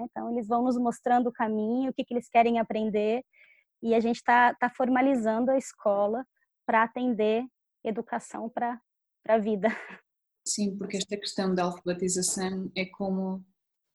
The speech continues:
Speaker 2: houvesse uma idade específica para aprender a ler e a escrever, e, e aquilo que a experiência e as crianças nos vão dizendo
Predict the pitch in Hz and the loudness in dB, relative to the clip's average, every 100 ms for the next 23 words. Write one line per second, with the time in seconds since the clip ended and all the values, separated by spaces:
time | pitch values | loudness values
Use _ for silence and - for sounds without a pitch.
0 | - 185 185 208 208 202 196 202 208 - | -4 0 4 2 2 0 2 2 2 0
1 | - - 190 - 180 180 175 180 175 175 | 0 -2 -2 -2 -4 -4 -6 -2 -4 -2
2 | 180 180 175 175 170 185 180 175 - 175 | -2 0 0 0 2 2 0 -2 -4 -6
3 | 170 165 160 160 - _ _ _ _ 196 | -4 -2 -2 -4 -12 _ _ _ _ -2
4 | 185 185 185 180 180 180 180 185 - 190 | 0 2 0 0 -2 -4 -4 -6 -4 -2
5 | 190 190 - 202 185 175 180 170 - 180 | -2 -4 0 4 4 2 2 0 2 4
6 | 175 180 180 175 - 175 175 175 180 185 | 4 4 4 4 2 2 2 2 0 0
7 | 175 175 185 180 170 180 180 185 | 0 0 0 0 2 0 0 -2